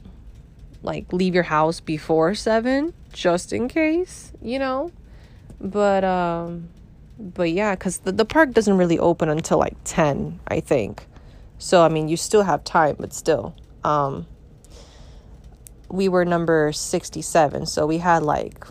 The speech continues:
four hours to go from being called. So we didn't really, uh,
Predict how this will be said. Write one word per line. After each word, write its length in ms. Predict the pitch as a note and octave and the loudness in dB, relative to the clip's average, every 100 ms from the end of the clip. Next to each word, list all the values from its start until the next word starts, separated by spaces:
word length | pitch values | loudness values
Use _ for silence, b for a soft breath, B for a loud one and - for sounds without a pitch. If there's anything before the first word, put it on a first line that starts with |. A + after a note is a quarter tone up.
| - - - | -20 -20 -20
four 380 | - - G3+ F#3+ | -18 2 4 4
hours 760 | - D#3+ E3 D3+ - F3 - - | 2 2 4 2 -2 -6 -8 -6
to 180 | - | -4
go 460 | E3+ D#3+ D3+ D#3 E3 | 2 2 2 -2 -6
from 200 | - E3+ | -6 -4
being 200 | D#3+ D#3 | -2 -4
called. 420 | D#3 E3 - - - | -2 0 0 -2 -4
So 140 | E3+ | -4
we 120 | F3 | -2
didn't 240 | F3+ F3 E3 | 0 -2 0
really, 500 | E3 D#3+ D3+ D3 D3+ B B B B B B - - | 0 0 -2 -4 -10 B B B B B B -18 -10
uh, 360 | D#3 C#3+ D#3 | -6 -6 -6